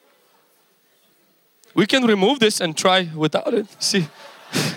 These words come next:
<laughs> see how he takes it. I, I don't wanna do that because we already do that regularly <laughs> in personal, personal lives. <laughs> So we have the testimony to prove that it hurts. For it not to hurt, I wanna tell you something,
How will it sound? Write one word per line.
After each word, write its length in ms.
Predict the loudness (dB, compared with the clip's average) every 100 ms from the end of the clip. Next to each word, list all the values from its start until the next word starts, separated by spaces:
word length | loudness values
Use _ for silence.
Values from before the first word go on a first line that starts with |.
| -12 -20
<laughs> 1040 | -18 -12 -10 -12 -20 -16 -10 -10 -10 -20 -4
see 240 | 0 2
how 200 | 4 2
he 120 | 0
takes 380 | 0 0 0 -2
it. 280 | 0 -2 -6 -20 -20 -20 -18 -18 _ -20 -20 -20 -20 -4
I, 200 | -2 0
I 40 | 2
don't 120 | 2
wanna 180 | 2 2
do 140 | 2
that 160 | 2 0
because 520 | -2 -2 0 -4 -8 _ -2
we 180 | 2 2
already 280 | 2 0
do 120 | -2 -2
that 260 | -2 -4
regularly 500 | -2 -2 -2 -2 0
<laughs> 0 |
in 140 | -2 -2
personal, 520 | 0 2 0 0 0
personal 440 | 2 2 2 2
lives. 420 | 2 2 2 0 -2 -10
<laughs> 120 | -8
So 420 | -2 0 2 0 -2 -10 0
we 120 | 2
have 140 | 2 0
the 80 |
testimony 500 | 0 0 0 -2 -4 -2
to 100 | -2
prove 340 | 0 0 0
that 200 | -2 -2 -8 -8 -2
it 140 | 0
hurts. 520 | 2 0 0 -2 -6 -8 _ _ _
For 160 | -2 0
it 120 | 2
not 200 | 0 0
to 100 | 0
hurt, 280 | 2 2 0 -8 -8
I 40 | -2
wanna 200 | -2 0
tell 160 | -2
you 120 | -2 -2
something, 460 | -2 -4 -6 -8